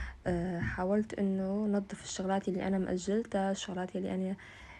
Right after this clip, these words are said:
عم تزعج لي عيني، يعني هيك لما بشوفها بتضايقني. نظفتها كل الغبر، ال-، خزانة الكتب كانت كتير في عليها غبرة، كتير، كتير، بس ما بيبين على التصوير، فنفضت الغبرة مسحته. وبعد ما خلصت قلت لها أعمل كيك،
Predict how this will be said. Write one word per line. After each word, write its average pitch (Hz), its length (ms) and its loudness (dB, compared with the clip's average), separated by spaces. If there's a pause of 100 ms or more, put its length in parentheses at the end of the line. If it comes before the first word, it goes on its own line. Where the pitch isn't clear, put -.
(220)
عم 185 140 -4
تزعج 190 400 0
لي 196 100 6
عيني، 180 420 2
يعني 175 360 -2
هيك - 220 -4
لما 175 160 0
بشوفها 196 300 -2
بتضايقني. 185 640 2
نظفتها 185 420 -2
كل 208 180 0
الغبر، 196 340 2
ال-، 180 480 0 (500)
خزانة 214 360 6
الكتب 220 360 2 (180)
كانت 196 300 4
كتير - 300 2
في 214 200 2
عليها 190 360 4
غبرة، 196 340 2
كتير، 220 260 2
كتير، 220 280 4
بس 196 160 0
ما 214 80 10
بيبين 190 380 6
على 180 100 -2
التصوير، 190 580 0 (400)
فنفضت 185 460 -2
الغبرة 196 400 0
مسحته. 208 580 -4 (480)
وبعد 269 240 4
ما 277 60 2
خلصت 240 240 -2
قلت 208 140 -2
لها 196 120 2
أعمل 214 260 2
كيك، 220 380 2